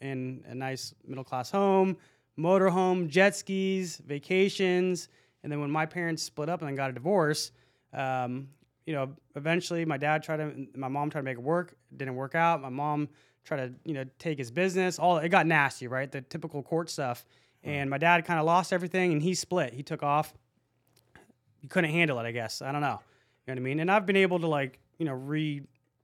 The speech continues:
Speaker 1: you know, mend that relationship now. But
Speaker 2: For sure.
Speaker 1: um, he took off for, you know, a good five, seven years maybe.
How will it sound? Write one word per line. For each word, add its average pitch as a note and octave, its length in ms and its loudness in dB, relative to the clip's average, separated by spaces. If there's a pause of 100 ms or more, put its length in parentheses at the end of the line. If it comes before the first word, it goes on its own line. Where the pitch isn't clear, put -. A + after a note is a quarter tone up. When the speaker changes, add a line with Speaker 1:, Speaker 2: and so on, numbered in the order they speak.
(120)
Speaker 1:
you D#3 100 -2
know, B2+ 140 -4
mend C#3+ 360 -2
that C3 200 -2
relationship B2+ 560 -8
now. B2 260 -4
But C3+ 360 -4
Speaker 2:
For F#2+ 80 -10
sure. F#2 280 -10
Speaker 1:
um, B2 380 -6
he C3+ 180 -8
took F3 220 -6
off G#3 180 2
for, D#3+ 320 -2
you D3 100 -8
know, D3+ 200 -4 (120)
a C#3+ 40 -12
good D#3 220 -2
five, D#3+ 460 -2
seven D#3 440 -6
years D#3 260 -2
maybe. A#2 380 -10